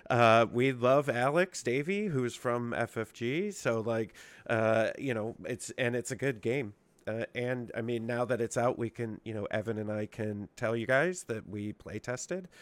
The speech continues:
Uh, it's right in the bu-, it's right in the book. Uh, you know, so, so that's, that's kind of our interest in the game.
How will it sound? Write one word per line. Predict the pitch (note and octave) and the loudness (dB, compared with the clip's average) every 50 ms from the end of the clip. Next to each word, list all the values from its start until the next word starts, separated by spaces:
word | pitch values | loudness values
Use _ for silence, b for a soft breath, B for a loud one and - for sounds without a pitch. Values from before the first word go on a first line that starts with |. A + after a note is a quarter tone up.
| B B B B B | B B B B B
Uh, | - A2 G#2 G#2 G#2 G#2 - | -2 0 2 4 4 4 2
it's | G#2 F#2+ - - | 0 -2 -2 -2
right | G#2+ G#2 G#2+ - | -2 0 0 -2
in | - G#2 | -4 -6
the | G2+ F2+ | -6 -4
bu-, | - A2 - _ | -4 -4 -4 _
it's | - G#2 G2+ - - | -6 -6 -6 -4 -4
right | G#2+ G#2 - | -4 -4 -2
in | - G2+ | -4 -8
the | G2 | -4
book. | - C#3 D3 - - - - B B B B B B B B B - | -2 -2 -2 -2 -4 -12 -20 B B B B B B B B B 2
Uh, | B2 G#2+ G#2+ G#2 G#2+ G#2+ A2 G#2+ G#2+ - - | 4 6 6 8 8 8 8 6 4 2 0
you | B2 A#2+ | -2 0
know, | A2+ G#2+ G#2 | 0 0 0
so, | G2+ - - C#3 C3 B2 A#2 A2+ A2+ G#2+ - | -2 0 2 4 6 6 6 4 2 0 -4
so | - - - - C3+ A#2+ A#2 A#2 A2+ A#2 A2 - | -8 -6 0 2 4 4 4 4 2 0 0 4
that's, | - D#3+ D#3+ - - - - - | 4 4 4 2 -2 -8 -4 -2
that's | - G3+ - - | -2 -2 -2 -2
kind | - D3+ C3 | -2 -2 0
of | B2 A2 | 0 0
our | - G#2+ G#2+ G#2 G#2+ - - | -2 -2 -2 -2 -2 -2 -4
interest | - G#2+ G#2+ - - A2+ G#2+ - - | -4 -4 -4 -6 -6 -6 -6 -6 -6
in | A2+ G#2 G#2 | -6 -6 -6
the | G#2+ G2+ | -6 -6
game. | F#2 G2+ G2 G2+ G2+ G2 G2+ | -6 -8 -8 -6 -8 -10 -12